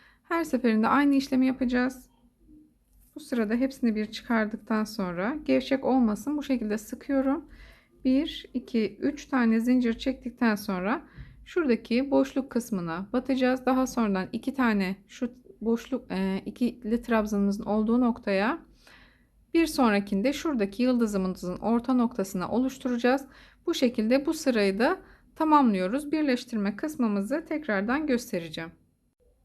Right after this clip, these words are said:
Sıra sonuna geldiğimizde tığımda dört tane ilmeğim oluştu.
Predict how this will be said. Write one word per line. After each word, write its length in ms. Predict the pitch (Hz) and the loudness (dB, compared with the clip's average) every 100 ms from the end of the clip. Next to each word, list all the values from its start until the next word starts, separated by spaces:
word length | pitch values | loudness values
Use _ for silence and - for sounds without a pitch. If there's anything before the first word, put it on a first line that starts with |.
| _ _ _ _ _ _ _ _ | _ _ _ _ _ _ _ _
Sıra 320 | - - 339 359 | -12 -2 0 2
sonuna 360 | 294 240 226 | 4 4 4
geldiğimizde 880 | 226 262 277 262 220 202 202 277 392 | 4 2 2 2 2 0 0 0 0
tığımda 440 | - 330 269 247 247 | -2 2 4 4 2
dört 260 | 311 311 | 0 0
tane 360 | 262 220 220 269 | 0 2 2 0
ilmeğim 460 | 285 285 233 214 202 | 0 4 4 2 0
oluştu. 720 | 277 311 294 - 240 240 | -2 -2 -6 -4 0 0